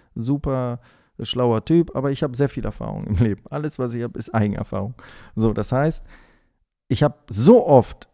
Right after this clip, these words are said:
den Satz gehört und geschrieben bekommen. Das, was ich dir erzählt habe, hab ich noch nie jemandem erzählt. Äh, auch zwanzig Jahre Beziehung, fünf Jahre, zehn. Also mir sagen Dinge Menschen, die sie noch nie gesagt haben. Da hab ich mich natürlich auch gefragt, warum. Ich bin ja jetzt kein besonderer,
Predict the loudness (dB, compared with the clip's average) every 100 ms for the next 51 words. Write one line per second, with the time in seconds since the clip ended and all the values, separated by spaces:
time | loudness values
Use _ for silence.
0 | -4 0 4 4 2 0 2 6 8 6
1 | 4 -2 -2 -2 -2 -4 -4 -6 -4 -2
2 | 0 0 -2 0 0 2 0 0 0 0
3 | 0 0 0 -2 -4 -4 -4 -2 -2 0
4 | 0 2 4 4 4 2 2 0 0 0
5 | 0 -2 -2 -4 -4 -6 -8 -12 _ _
6 | _ -20 -6 0 2 6 6 6 4 4
7 | 2 2 2 0 -2 -4 -4 -2 0 0
8 | 0 -2 -4 -4 -2 -2 -4 -4 -4 -4
9 | -6 -8 -6 -4 0 0 -2 -4 -10 -6
10 | -6 -6 -8 -6 -6 -6 -6 -8